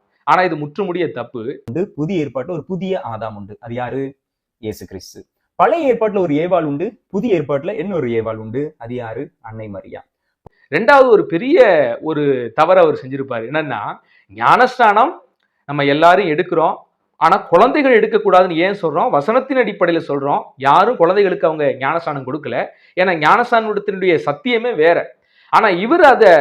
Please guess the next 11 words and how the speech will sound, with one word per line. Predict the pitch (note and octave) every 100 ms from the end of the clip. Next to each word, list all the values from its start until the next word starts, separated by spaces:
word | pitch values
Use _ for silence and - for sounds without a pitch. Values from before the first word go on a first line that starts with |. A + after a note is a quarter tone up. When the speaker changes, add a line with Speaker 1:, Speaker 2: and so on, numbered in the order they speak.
| C3 B2+ B2
Speaker 1:
நிரூபிக்கும்படி, | F3+ C4 C#4+ C#4+ A#3+ F3+ B2 A#2 G3+ - -
அதை | F3 G3+
மக்கள் | A3+ - C#4
மத்தியில் | B3 - A3+ F#3+
ஊக்கப்படுத்தும்படி | C#4+ C#4+ B3 G#3 G3 F3 E3
என்ன | D#3 F#3+
சொல்றாருன்னா, | E3 D#3 C#3 G#2+ C#3 - _ _ _ -
"குழந்தைகளுக்கு | F3+ C#4 D#4+ C#4+ C#4 C#4
நீங்க | A#3 G#3+ E3+
ஞானஸ்நானம் | D#3 G3 G3 F#3+ E3+
கொடுக்கும்போது | D#3 F3 E3+ D3 D3